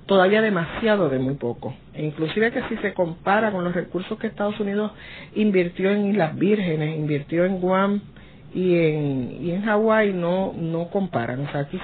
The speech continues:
siempre mandaron muy poco dinero. Y la condición de pobreza era tan extrema que el dinero que enviaron realmente apenas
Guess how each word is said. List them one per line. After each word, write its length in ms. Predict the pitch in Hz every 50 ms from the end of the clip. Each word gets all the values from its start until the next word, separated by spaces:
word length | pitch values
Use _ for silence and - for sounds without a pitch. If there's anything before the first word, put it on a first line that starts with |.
| - -
siempre 340 | 233 220 220 226 220 220 196
mandaron 440 | 190 165 151 151 165 185 196 190 180
muy 200 | 151 156 165 170
poco 280 | - 175 175 - 180
dinero. 420 | 175 160 151 147 151 147 131 120 - - - - - - - - - - - - - -
Y 120 | - 165
la 160 | 160 156 151
condición 540 | - 175 160 160 156 156 143 - 190 180 202
de 80 | 233 233
pobreza 540 | 247 240 226 240 240 233 247 233 226 220 - -
era 240 | 185 214 220 208 208
tan 240 | - 208 220 247
extrema 720 | 247 247 - - - - - 233 233 220 202 160 147 165 - - - - - - - - - - - -
que 640 | 180 170 170 165 165 160 160 160 156 160 156 - - -
el 220 | 165 165 165 160
dinero 360 | 160 156 151 156 170 185 202
que 80 | 208 233
enviaron 480 | 220 220 208 208 208 214 214 220 233
realmente 540 | 214 196 180 170 170 170 180 190 214 208 202
apenas 420 | 185 160 - 170 170 185 185 175